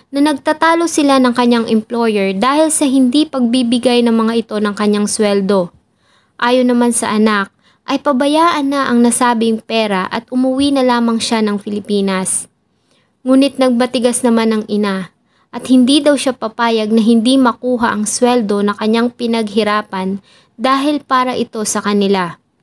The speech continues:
Ayon sa balitang natanggap ng pamilya mula sa Department of Foreign Affairs,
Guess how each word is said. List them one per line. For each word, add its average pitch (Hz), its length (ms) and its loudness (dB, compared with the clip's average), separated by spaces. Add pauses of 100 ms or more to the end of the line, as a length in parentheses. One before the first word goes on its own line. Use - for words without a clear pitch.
(1160)
Ayon 359 320 0
sa 285 140 -2
balitang 277 480 0
natanggap 233 420 -2
ng 226 160 -4
pamilya 226 480 2
mula 220 320 0
sa 226 160 -2
Department 220 640 -4
of 202 80 -10
Foreign 214 420 -2
Affairs, 196 680 -6